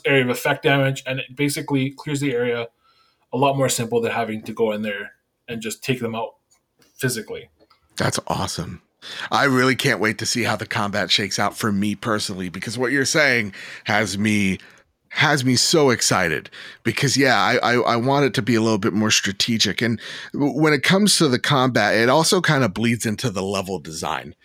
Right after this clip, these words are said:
Speaker 1: Right.
Speaker 2: as well, because I felt like sometimes in Horizon, I didn't get the chance to plot out my attacks with my traps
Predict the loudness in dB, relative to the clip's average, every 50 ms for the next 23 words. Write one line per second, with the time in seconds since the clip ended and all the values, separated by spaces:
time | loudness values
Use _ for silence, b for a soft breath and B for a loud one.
0 | b b b -14 -6 -2 -2 0 0 -2 -6 -4 -2 0 0 2 0 -2 -4 -8
1 | B B B B B _ -2 0 2 0 0 0 2 2 2 4 4 2 2 2
2 | 2 0 0 0 0 2 2 2 2 2 0 0 0 0 0 -2 0 0 2 2
3 | 2 2 0 0 -2 -2 -2 0 0 0 2 2 2 2 0 0 -2 -2 -2 0
4 | 0 0 0 -2 -4 -2 -2 -2 0 0 -2 -2 -2 -4 -2 -2 -4 -4 -4 -6
5 | -8 B B B B B B B _ -4 0 2 4 4 4 4 4 4 2 2
6 | 0 2 2 4 2 2 0 0 0 0 2 2 2 0 -2 -4 -6 -6 -6 -2
7 | 0 0 0 0 0 0 0 2 2 2 2 0 0 0 -2 -2 -2